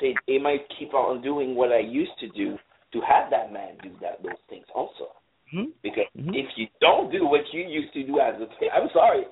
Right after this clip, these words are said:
Speaker 1: as a baby girl, if you stop doing what you used to do to have that man being passionate and making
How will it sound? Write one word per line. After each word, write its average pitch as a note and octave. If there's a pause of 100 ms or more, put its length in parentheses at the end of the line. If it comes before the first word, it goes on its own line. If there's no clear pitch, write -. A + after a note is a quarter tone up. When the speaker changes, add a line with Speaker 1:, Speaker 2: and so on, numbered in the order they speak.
Speaker 1:
as C3 (100)
a D#3 (120)
baby D#3+
girl, F3+
if D3+
you F#3+
stop G3
doing F#3
what D3
you F#3+
used A3
to G3+
do A3+ (360)
to D#3
have D3+
that F#3
man F#3
being F3 (100)
passionate G3+
and D#3
making D#3